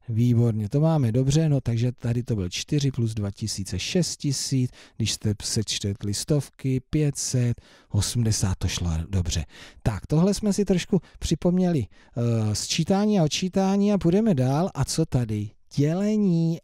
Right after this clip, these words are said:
ale se zbytkem, takže zase si něco ukážeme. Padesát sedm děleno osmi. V násobilce v řadě násobků osmi padesát sedm není, ale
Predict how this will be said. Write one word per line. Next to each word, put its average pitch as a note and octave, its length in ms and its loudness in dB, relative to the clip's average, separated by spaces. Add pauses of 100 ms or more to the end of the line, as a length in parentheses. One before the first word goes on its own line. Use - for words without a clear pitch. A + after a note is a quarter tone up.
(120)
ale C3+ 580 -2
se G#3+ 280 2
zbytkem, G3 680 0
takže C3+ 360 2
zase C#3 320 -2
si - 120 -4
něco D3 280 2
ukážeme. C3 500 -2 (280)
Padesát F3+ 540 0
sedm D3 260 0
děleno C3+ 360 2
osmi. D2+ 360 -8 (300)
V - 40 -6
násobilce F3+ 720 2
v B2 40 4
řadě D3 260 2
násobků C#3+ 540 -2
osmi A#2+ 260 -2
padesát A#2 460 -2
sedm A2 260 -4
není, A#2+ 340 0
ale G2+ 300 -4